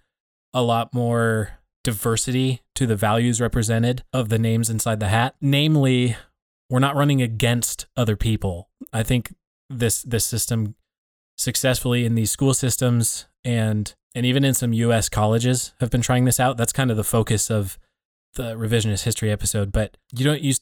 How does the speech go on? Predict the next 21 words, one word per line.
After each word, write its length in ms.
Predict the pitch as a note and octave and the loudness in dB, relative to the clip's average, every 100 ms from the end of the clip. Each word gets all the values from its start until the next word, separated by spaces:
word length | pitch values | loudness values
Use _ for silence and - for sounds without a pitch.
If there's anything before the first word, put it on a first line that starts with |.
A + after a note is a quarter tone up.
| _ | _
you, 120 | C#3 C#3 - | -6 -6 -2
you 120 | C3+ | 0
don't 160 | C#3+ C3 | 2 2
have 180 | C#3 - | 0 -2
to 80 | |
do 160 | C3 C#3 | 0 0
stump 360 | - - C#3 C3 | 0 0 0 0
speeches. 580 | - C3+ - C#3 C3 | 0 0 2 0 0
You're 120 | A#2+ B2 | 0 0
not 240 | B2 A#2+ | 0 -2
doing 280 | B2+ B2 A#2 | 0 0 0
attack 400 | - C3+ A#2 C3+ | 0 0 -2 -2
ads 380 | A#2+ A#2 A2+ A2 | -2 -2 -2 -2
against 280 | A#2 G#2+ | -2 -2
your 100 | A2 | -2
opponents. 600 | G#2 - A#2 A#2 A2+ - | -2 2 2 2 0 -2
You're 100 | A#2 | -2
not 220 | A2+ A2+ - | -2 -2 -4
trying 240 | A#2+ A2+ | -2 -2
to 60 | G#2+ | 0
prove 560 | - A#2+ A#2+ A#2+ G#2+ | 0 0 0 0 -4